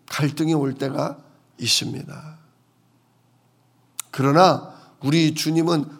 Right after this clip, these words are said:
우리가 흔들린다고 우리를 포기하지 않으십니다. 우리 마음이 변하고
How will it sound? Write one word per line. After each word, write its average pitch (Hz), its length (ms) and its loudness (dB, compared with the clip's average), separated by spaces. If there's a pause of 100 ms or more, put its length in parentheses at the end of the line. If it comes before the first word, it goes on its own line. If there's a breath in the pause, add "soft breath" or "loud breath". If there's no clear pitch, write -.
우리가 202 420 6
흔들린다고 214 1300 2
우리를 123 380 0
포기하지 160 760 4 (340)
않으십니다. - 840 -10 (800 soft breath)
우리 196 260 4
마음이 208 540 6
변하고 208 920 6